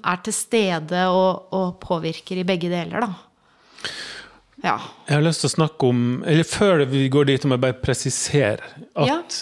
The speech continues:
Speaker 2: at, eh, når jeg forteller disse historiene, så er det jo, så, eh, vil jo jeg si at sannheten her, den vil jo kun, lett kunne plukkes fra hverandre.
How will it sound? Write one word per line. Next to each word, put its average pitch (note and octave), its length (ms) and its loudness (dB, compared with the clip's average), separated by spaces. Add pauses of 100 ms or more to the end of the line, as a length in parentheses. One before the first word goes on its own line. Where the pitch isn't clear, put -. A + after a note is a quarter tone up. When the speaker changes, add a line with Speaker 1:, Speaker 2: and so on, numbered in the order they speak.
(200)
Speaker 2:
at, - 400 -4
eh, A#2+ 100 0
når C3 160 2
jeg C3+ 140 2
forteller C#3+ 380 -2
disse B2+ 220 -2
historiene, B2 540 -2 (220)
så C#3 180 -2
er C3+ 40 2
det D#3 100 2
jo, C4 340 2 (180)
så, - 140 -12
eh, - 1400 -6
vil C#3+ 240 0
jo D3 60 4
jeg D3 140 2
si - 140 -2
at C3 100 -2
sannheten A2+ 1200 -2
her, A2+ 280 -2 (580)
den C3+ 180 2
vil D#3 180 4
jo A#2+ 180 2 (120)
kun, C3 240 0
lett F3 340 -2
kunne A2+ 200 -2
plukkes - 420 -2
fra E3+ 200 0
hverandre. G2+ 520 -2